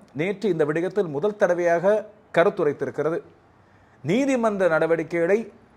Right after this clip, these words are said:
அழுத்தம் கொடுத்து, நீதிமன்ற நடவடிக்கைகள் பற்றி கருத்துரைத்து, இல்லாவிட்டால் சட்டத்தின் நடவடிக்கைகள் குறித்து தங்களுடைய தனிப்பட்ட கருத்துக்களை ஊடகங்கள் மூலமாக, சமூக ஊடகங்கள் மூலமாக திணிக்கின்ற நடவடிக்கைகள் மிக ஆபத்தானவை,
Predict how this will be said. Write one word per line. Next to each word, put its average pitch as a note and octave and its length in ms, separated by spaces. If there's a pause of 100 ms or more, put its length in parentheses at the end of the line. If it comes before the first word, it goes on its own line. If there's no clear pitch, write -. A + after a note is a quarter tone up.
(760)
அழுத்தம் G3+ 440
கொடுத்து, D#3 340 (1120)
நீதிமன்ற A#3 460
நடவடிக்கைகள் F#3 600
பற்றி E3 160
கருத்துரைத்து, D#3 680 (580)
இல்லாவிட்டால் G#3+ 540
சட்டத்தின் C4 840
நடவடிக்கைகள் F#3+ 680
குறித்து F#3+ 520
தங்களுடைய F3+ 540
தனிப்பட்ட A3 540
கருத்துக்களை F#3+ 680 (160)
ஊடகங்கள் F#3 560
மூலமாக, D#3 500
சமூக G3 380
ஊடகங்கள் D#3+ 420
மூலமாக D3 380 (100)
திணிக்கின்ற F#3 500
நடவடிக்கைகள் C#3 640 (260)
மிக D3+ 220
ஆபத்தானவை, D3+ 640